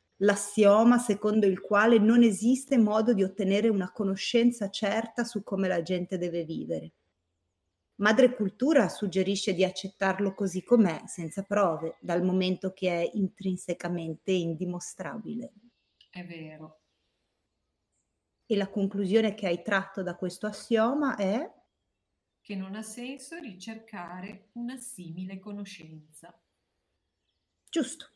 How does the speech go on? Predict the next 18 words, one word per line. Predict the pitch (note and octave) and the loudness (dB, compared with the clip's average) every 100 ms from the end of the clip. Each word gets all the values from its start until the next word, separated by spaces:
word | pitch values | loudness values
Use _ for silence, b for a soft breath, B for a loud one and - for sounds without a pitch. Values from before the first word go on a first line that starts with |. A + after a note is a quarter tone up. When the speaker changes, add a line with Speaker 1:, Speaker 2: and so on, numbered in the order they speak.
| _ _ _ _ _ _ - | _ _ _ _ _ _ 0
Speaker 1:
Nelle | F#3+ F3 | 2 2
vostre | F3 - G3+ | -2 -4 0
mappe | A3 C4+ D4 - G4+ - - | 2 2 -2 -6 -8 -10 -6
il | G#3 | -4
territorio | - G3 G3 A3+ A3 | 0 0 2 4 4
del | G#3+ G3+ | 4 0
pensiero | G#3+ G3 - B3+ D#4 | -2 -2 0 2 2
è | D4+ | 0
sovrapposto | A#3+ - B3 A#3+ - B3+ C#4 - D#4 | -2 -2 0 0 0 -2 -2 -6 -2
a | C#4+ A3+ | 0 0
quello | - A3 A#3 | 0 2 2
della | G#3 G#3+ G#3 | 2 -2 -4
cultura. | G#3 - F3 E3 E3 F3 _ _ _ _ _ _ _ _ _ - | -8 -8 -10 -10 -10 -14 _ _ _ _ _ _ _ _ _ -2
L'uno | G3+ A#3 B3+ C4+ B3+ | 4 6 8 6 4
termina | A#3 B3 C#4 D4+ D#4 E4+ - | 2 2 2 0 -2 -6 -10
dove | G#3 G#3 G#3 | -6 -4 -4
finisce | G#3 F#3 F#3+ - A#3 | -4 -4 -4 -6 -6
l'altro. | A3 D3 - - - | -6 -8 -12 -18 -20